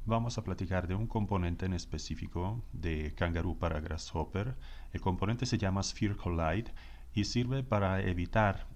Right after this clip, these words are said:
que a la hora de lanzar la simulación con Kangaroo, las mallas, las mesh interesadas por la, afectadas por la simulación,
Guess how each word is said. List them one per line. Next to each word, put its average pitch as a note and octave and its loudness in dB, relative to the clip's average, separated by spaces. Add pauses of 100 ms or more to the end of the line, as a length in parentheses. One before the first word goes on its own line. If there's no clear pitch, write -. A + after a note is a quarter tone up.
(100)
que F2 2
a E2+ 4
la E2 2
hora G#2+ 4
de F2 0
lanzar D#2+ 0
la G#2 2
simulación F2+ -2
con D#2+ -2
Kangaroo, F#2+ 0 (420)
las F#2 0 (140)
mallas, G2+ 2
las D#2 -2
mesh G#2+ 2
interesadas E2 0
por E2 -6
la, - -6
afectadas F#2+ -2
por E2 -4
la E2 -2
simulación, G#2 -2